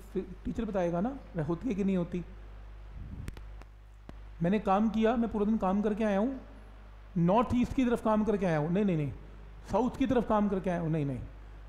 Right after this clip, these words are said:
Work done जूल में होता है और work done energy के equal होता है। एनर्जी मेरी body में stored है, north की तरफ, नहीं, नहीं, नहीं,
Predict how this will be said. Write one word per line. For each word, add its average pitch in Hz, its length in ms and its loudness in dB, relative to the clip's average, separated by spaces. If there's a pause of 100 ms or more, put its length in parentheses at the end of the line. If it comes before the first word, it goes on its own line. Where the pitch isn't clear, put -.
(320)
Work 196 320 2
done 254 220 6
जूल 220 260 4
में 240 100 4
होता 190 240 2
है 127 200 -2 (460)
और 185 120 4
work 180 260 4
done 254 320 4
energy 185 340 4
के 208 140 2
equal 196 240 2
होता 185 200 2
है। 185 200 -2 (540)
एनर्जी 214 320 4
मेरी 262 180 4
body 190 200 6
में 185 120 4
stored 180 340 4
है, 165 160 0 (160)
north 175 260 2
की 277 100 2
तरफ, 254 340 4 (260)
नहीं, 135 240 0
नहीं, 123 160 -4
नहीं, 123 220 -8